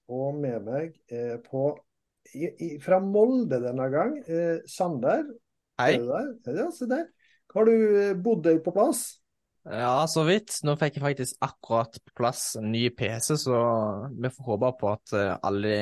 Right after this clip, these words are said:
Speaker 2: de tekniske, eh, inngangene her går fint.
Speaker 1: Ja, det blir spennende tider, for Sander vil snart etter hvert også sitte i et podcaststudio og, eh, oppgradere standarden litt, så det blir, det gleder vi oss til.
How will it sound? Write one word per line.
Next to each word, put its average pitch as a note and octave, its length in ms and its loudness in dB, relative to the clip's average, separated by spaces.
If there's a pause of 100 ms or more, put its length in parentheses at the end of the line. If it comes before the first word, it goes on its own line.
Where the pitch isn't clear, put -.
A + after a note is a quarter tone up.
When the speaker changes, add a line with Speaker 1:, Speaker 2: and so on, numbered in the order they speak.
(200)
Speaker 2:
de A2 160 -2
tekniske, G#2 800 -2
eh, G#2 840 -4 (380)
inngangene A2+ 560 0
her A2 160 0
går G2+ 240 0
fint. - 300 -12 (440)
Speaker 1:
Ja, C#3 140 -2 (440)
det A#2+ 80 -16
blir E3 220 -2
spennende F#3 320 0
tider, F3 240 -2
for E3 180 0
Sander D3+ 540 -2
vil D3 160 -4
snart C#3 320 -8
etter C3 160 -6
hvert A#2 260 -6
også A2+ 320 -8
sitte C3+ 380 -12
i G2 180 -8
et A2 160 -6
podcaststudio G#2 1160 -10
og, B2+ 560 -10
eh, A#2+ 180 -8
oppgradere G#2+ 800 -8
standarden G2 480 -8
litt, C3+ 160 -10
så E3 120 -14
det C3 120 -8
blir, A#2 380 -8 (100)
det D3 140 -2
gleder E3 180 4
vi G#2 140 -4
oss - 80 -10
til. F#2 160 -12